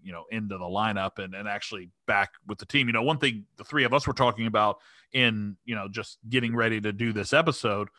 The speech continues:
was, you know, with Thiago Almada, for example, it's like,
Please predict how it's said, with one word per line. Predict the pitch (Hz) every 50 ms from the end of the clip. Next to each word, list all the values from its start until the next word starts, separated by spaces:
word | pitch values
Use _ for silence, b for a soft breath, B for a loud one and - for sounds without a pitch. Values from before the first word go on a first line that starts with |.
| b b b b b b b _
was, | 131 127 127 127 127 120 113 113 110 110 107 101 - - - - _ _ _ _
you | 135 127
know, | 117 110 104 98 101 98 - - 117
with | 123 123 120 -
Thiago | - 135 131 123 110
Almada, | 110 107 104 104 117 139 180 175 139 110
for | 123 113 107
example, | 101 101 120 117 110 - 110 104
it's | - -
like, | 120 104 107